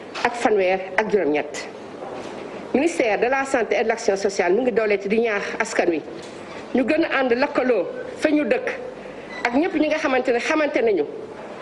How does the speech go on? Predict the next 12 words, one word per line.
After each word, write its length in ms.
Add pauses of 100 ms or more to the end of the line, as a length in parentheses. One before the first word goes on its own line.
(360)
ñu 320 (300)
di 120
topp 320 (360)
digteel 360
yi 60
nga 80
xamante 340
ne 100
bu 100
ñu 120
ko 80
defee 380